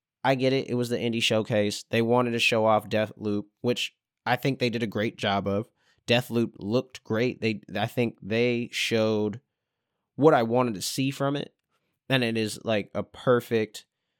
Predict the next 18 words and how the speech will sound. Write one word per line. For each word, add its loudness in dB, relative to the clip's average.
follow-up 2
to 0
the -2
Arcane, -2
uh, -4
Dishonored -2
series. -8
I, 0
I, -2
I 0
want 0
more 0
of -10
this. -16
I -2
want 0
more -2
stealth-based, 0